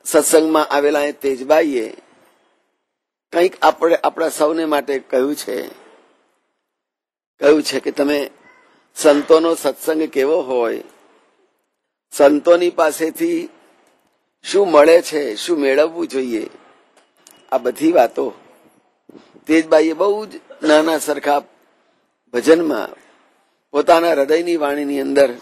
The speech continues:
બહુ સરસ વાતો કરી છે. અને પહેલું તો એમ જ કહ્યું છે બધાને, જે કોઈ મહારાજના સેવકો હોય, સત્સંગીઓ હોય, એ સૌને માટે કહ્યું,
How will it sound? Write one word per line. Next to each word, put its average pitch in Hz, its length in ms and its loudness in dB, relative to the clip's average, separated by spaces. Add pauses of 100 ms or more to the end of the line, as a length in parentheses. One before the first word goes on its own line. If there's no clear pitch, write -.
(1500)
બહુ 147 140 0
સરસ 170 360 0
વાતો 127 280 -2
કરી 110 260 -8
છે. - 160 -20 (1120)
અને 160 160 0
પહેલું 165 360 4
તો 185 80 -2
એમ 190 220 0
જ 196 100 -12
કહ્યું 185 240 -2
છે 160 100 -8
બધાને, 156 640 -6 (1120)
જે 131 180 2
કોઈ 160 440 4 (1300)
મહારાજના 139 720 0 (880)
સેવકો 143 540 2
હોય, 135 280 -2
સત્સંગીઓ 135 720 -2
હોય, 120 400 0
એ 139 60 -6
સૌને 185 400 2
માટે 135 300 -2
કહ્યું, 117 320 -4